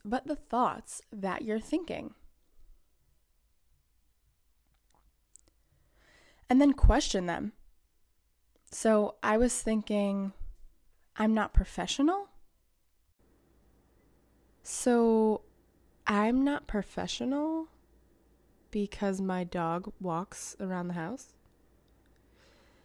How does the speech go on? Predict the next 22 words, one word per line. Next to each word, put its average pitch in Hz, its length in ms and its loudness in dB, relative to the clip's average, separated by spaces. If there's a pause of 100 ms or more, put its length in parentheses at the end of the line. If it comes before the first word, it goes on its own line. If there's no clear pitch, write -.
(360)
I'm 220 160 6
not 240 180 2
professional 226 720 6
because 196 720 0 (100)
I 196 220 0
choose 190 680 -4
to 180 800 -4 (500)
keep 220 360 -4
my 214 140 2
daughter 190 380 0
around 180 600 -2 (160)
to - 140 -4
do 185 280 -2
things 196 300 -4
in 185 120 -4
my 180 140 -4
business 196 800 -4 (1400)
when 196 340 0
she's 196 260 -4
not 196 120 -2
in 180 80 -6
school? 240 580 -6